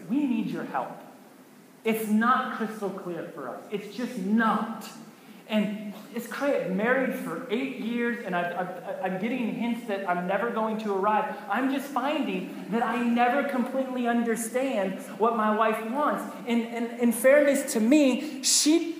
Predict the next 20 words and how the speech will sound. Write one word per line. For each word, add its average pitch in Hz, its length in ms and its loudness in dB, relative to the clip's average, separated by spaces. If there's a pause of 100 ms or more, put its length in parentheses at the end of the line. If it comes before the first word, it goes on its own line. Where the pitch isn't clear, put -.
(200)
she - 260 4
doesn't 262 280 8
know 311 100 6
what 233 140 6
she's 247 160 -2
gonna 254 180 4
want 254 220 6
ten 262 180 4
years 254 220 4
from 254 80 2
now 262 200 6
anyways. 311 640 6 (760)
You 359 140 10
come 381 240 6
over 370 160 10
to 359 60 8
our 302 120 12
house. 311 380 4
Every 349 180 8
time 392 380 2